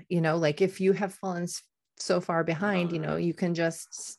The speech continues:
Speaker 1: make that be your next project, is just to catch up. I mean, sometimes that happens naturally when you come back from vacation or something like that, and you just spend the day, like, reading <laughs> all your emails and, like,
Speaker 2: Right.
Speaker 1: responding to stuff that happened while you were gone.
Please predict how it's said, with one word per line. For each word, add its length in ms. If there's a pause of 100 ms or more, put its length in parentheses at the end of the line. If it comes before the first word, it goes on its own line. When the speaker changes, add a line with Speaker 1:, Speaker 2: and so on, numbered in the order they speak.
(440)
Speaker 1:
make 240
that 220
be 80
your 200
next 280
project, 600
is 160
just 280
to 60
catch 320
up. 200
I 60
mean, 140
sometimes 360
that 160
happens 440
naturally 460
when 120
you 80
come 160
back 180
from 160
vacation 480
or 80
something 300
like 180
that, 200
and 140
you 80
just 200
spend 240
the 60
day, 280
like, 280 (380)
reading 240
<laughs> 0
all 140
your 180
emails 680
and, 180
like, 200
Speaker 2:
Right. 120
Speaker 1:
responding 420
to 360
stuff 320
that 140
happened 320
while 140
you 80
were 120
gone. 420